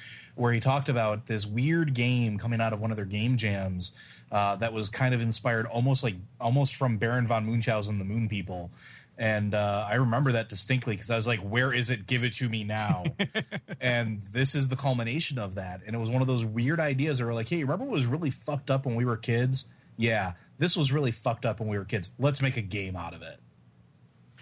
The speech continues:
Speaker 2: See, that's the interesting thing about Double Fine, as we've seen over the last few years. Like, they're really big games that they, they put a lot of time and effort into.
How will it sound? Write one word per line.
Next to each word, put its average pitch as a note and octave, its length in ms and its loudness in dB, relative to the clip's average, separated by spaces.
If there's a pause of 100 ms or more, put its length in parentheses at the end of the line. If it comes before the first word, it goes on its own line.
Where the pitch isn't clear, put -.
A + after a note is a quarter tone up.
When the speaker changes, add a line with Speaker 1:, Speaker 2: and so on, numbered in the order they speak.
(140)
Speaker 2:
See, - 100 -8
that's C#4 100 -4
the E4 120 -4
interesting G#3+ 360 -2
thing D3+ 160 -2
about A#2+ 260 -2
Double A2 240 -2
Fine, G2 300 -4
as G2+ 120 -4
we've G2+ 100 -6
seen A2 320 -4
over G#2 180 -6
the G2+ 60 -6
last G2+ 280 -4
few G#2+ 140 -4
years. G2+ 340 -4
Like, G#2+ 200 -6 (240)
they're C3 160 4
really D3 340 2
big B2 340 0
games G#2+ 640 0
that F#2+ 260 -2
they, G2 220 -6
they G2 160 -4
put A2+ 180 -4
a A2 40 0
lot G#2+ 160 2
of G#2 80 0
time G#2+ 300 0
and G2+ 80 0
effort G#2 240 -2
into. A2+ 440 2